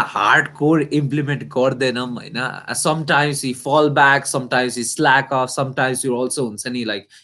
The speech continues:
यो डोपामिनको साइकलमा ट्र्याप्ड हुन्छ। This is life। तर, I guess, हुन्छ नि, twenty, thirty percent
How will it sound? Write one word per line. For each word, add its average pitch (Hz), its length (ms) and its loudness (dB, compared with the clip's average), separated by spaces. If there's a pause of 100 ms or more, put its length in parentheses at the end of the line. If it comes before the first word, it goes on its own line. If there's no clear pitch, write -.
(120)
यो 139 80 2 (160)
डोपामिनको 135 560 0
साइकलमा 123 540 0 (120)
ट्र्याप्ड 143 300 4
हुन्छ। 123 340 -2
This 180 220 0
is 220 200 0 (120)
life। 123 680 0
तर, 143 420 2 (540)
I 170 120 2
guess, 185 340 4
हुन्छ 110 200 -6
नि, 160 200 -2
twenty, 185 320 2
thirty 185 400 0
percent 170 560 0